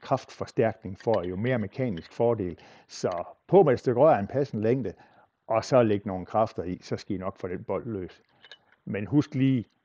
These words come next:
hvis skaftet bliver for langt, så bliver kraften for stor, og så ender med, at I knækker hovedet af bolden,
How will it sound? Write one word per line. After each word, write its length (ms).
hvis 200
skaftet 420
bliver 180
for 100
langt, 220
så 80
bliver 160
kraften 400
for 100
stor, 260
og 60
så 100
ender 180
med, 140
at 40
I 40
knækker 340
hovedet 240
af 80
bolden, 360